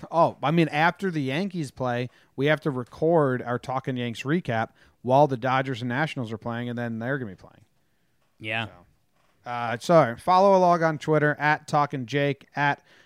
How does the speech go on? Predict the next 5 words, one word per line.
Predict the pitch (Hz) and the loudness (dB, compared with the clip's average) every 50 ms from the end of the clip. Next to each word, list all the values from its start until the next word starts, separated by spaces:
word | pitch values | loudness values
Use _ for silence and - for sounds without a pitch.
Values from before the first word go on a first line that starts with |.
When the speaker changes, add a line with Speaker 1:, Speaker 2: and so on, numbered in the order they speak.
| _ _ - | _ _ -6
Speaker 1:
John | 131 147 143 143 139 139 | -4 -2 0 0 0 0
Boy | 139 139 131 123 - 143 | 0 -2 -2 -2 -2 -2
underscore. | 143 151 156 151 151 131 - - - 156 151 151 147 147 143 143 135 - - | -2 -2 -2 -2 -4 -6 -6 -8 -4 0 2 4 4 4 4 2 0 -2 -6
I, | 127 127 127 131 131 127 | -4 -2 -2 0 0 -2
uh, | 127 123 123 120 117 117 117 110 | 0 0 0 0 0 -2 -4 -6